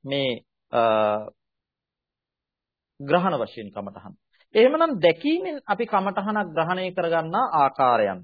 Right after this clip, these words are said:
මොනවද? දැකීමෙන් ග්‍රහ-, ග්‍රහණය කරගන්න කමඨහන් අපිට කියනවා වායෝ කසිනේ හැර සෙසු කසින නවයම දැකීමෙන් තමයි ග්‍රහණය කරගන්න වශයෙන් කියලා. ඒ වගේම දස අසුභය දැකීමෙන් තමයි ග්‍රහණය කරගන්න වෙන්නේ කියලා කියනවා.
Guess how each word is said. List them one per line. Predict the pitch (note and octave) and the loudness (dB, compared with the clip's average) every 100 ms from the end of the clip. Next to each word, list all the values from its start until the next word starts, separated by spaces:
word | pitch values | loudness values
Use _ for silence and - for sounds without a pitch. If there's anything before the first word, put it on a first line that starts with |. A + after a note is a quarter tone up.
| - | -14
මොනවද? | - D#3 E3+ D#3+ | -6 0 0 0
දැකීමෙන් | D3 D3 C#3+ B3 A#3 F3+ | 2 2 0 -6 -4 -4
ග්‍රහ-, | C#3+ C#3 D3+ | 0 0 -2
ග්‍රහණය | C#3+ C3 C#3+ C3+ | -4 -4 -2 -6
කරගන්න | B2 A#2+ A#2 A2+ | -4 -4 -4 -6
කමඨහන් | A2+ A2 G#2 G2+ G#2+ G3+ _ _ - | -8 -8 -10 -14 -14 -14 _ _ -6
අපිට | D#3+ G3+ | -4 -4
කියනවා | D#3 C#3 G#3 G#3 | -6 -6 -4 2
වායෝ | A3 C4 C4 A#3 | 6 6 6 4
කසිනේ | F#3 E3+ D#3 C3 | 0 -6 -6 -6
හැර | B2+ C#3+ D3+ D3 - _ - | -2 2 4 2 0 _ -12
සෙසු | - G#3 G#3 C#4+ | 0 0 0 0
කසින | A3 F#3 G3+ E3+ | 0 0 -4 -6
නවයම | D3+ D3+ G3+ A#3 C3 B2+ B2+ B2+ B2+ | -2 -2 -2 -4 -4 -6 -8 -10 -6
දැකීමෙන් | B2+ C3 F#3 G3 E3+ | -2 -2 -4 -6 -8
තමයි | B2 A2 A2+ A#3+ A3+ | -8 -6 -4 -4 -8
ග්‍රහණය | - A2+ G#2+ G#2 | -8 -6 -6 -8
කරගන්න | G#2 G2 G2 D3 | -10 -10 -8 -6
වශයෙන් | A2+ - - - | -8 -12 -20 -20
කියලා. | - - _ _ _ _ _ _ - | -20 -20 _ _ _ _ _ _ 2
ඒ | G#3+ | 4
වගේම | C4+ C#4 C#4+ C4+ | 6 4 2 0
දස | E3 F#3 A#3+ | 4 4 4
අසුභය | D4 E3+ - D#4+ G#3 E3 D3+ C#3+ _ | 2 2 -2 0 2 4 0 -2 _
දැකීමෙන් | - D3 A#3 C4 G#3 | -4 -4 -6 -10 -8
තමයි | D3+ C#3+ A3 | -8 -8 -6
ග්‍රහණය | F#3 C#3+ C#3 | -8 -8 -12
කරගන්න | C3 B2+ C3 F#3+ | -12 -8 -8 -10
වෙන්නේ | F3 B2 | -10 -10
කියලා | A2 D3+ | -8 -8
කියනවා. | G#3+ A2+ - | -6 -8 -12